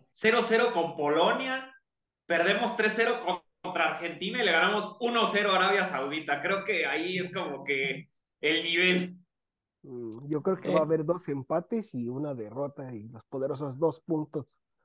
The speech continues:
Speaker 1: Eh. Yo,
Speaker 3: Y
Speaker 1: bueno,
Speaker 3: bueno,
Speaker 1: todavía tengo la
Speaker 3: podríamos
Speaker 1: confianza de que se le puede ganar por la mínima a Arabia Saudita, pero más,
Speaker 3: Sí.
Speaker 1: no sé.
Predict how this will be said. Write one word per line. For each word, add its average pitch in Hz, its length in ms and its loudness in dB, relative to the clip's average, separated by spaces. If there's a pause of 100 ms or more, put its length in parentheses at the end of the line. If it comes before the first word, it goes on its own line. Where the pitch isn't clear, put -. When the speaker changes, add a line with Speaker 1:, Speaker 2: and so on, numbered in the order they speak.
(320)
Speaker 1:
Eh. 226 220 -6 (1500)
Yo, 170 100 -10
Speaker 3:
Y 185 60 -10
Speaker 1:
bueno, 233 160 0
Speaker 3:
bueno, 180 180 10
Speaker 1:
todavía 208 200 4
tengo 147 100 8
la 151 60 10 (120)
Speaker 3:
podríamos 131 220 6
Speaker 1:
confianza 180 420 -2
de 147 140 -4
que 143 100 -6
se 147 120 -8
le 139 120 -4
puede 170 200 2
ganar 156 300 0
por 165 160 0
la 143 140 2
mínima 156 340 -6
a 131 40 -2
Arabia 147 280 4
Saudita, 127 580 -6
pero 120 220 -8
más, 165 360 2
Speaker 3:
Sí. 135 220 4 (600)
Speaker 1:
no 170 180 -4
sé. - 380 -6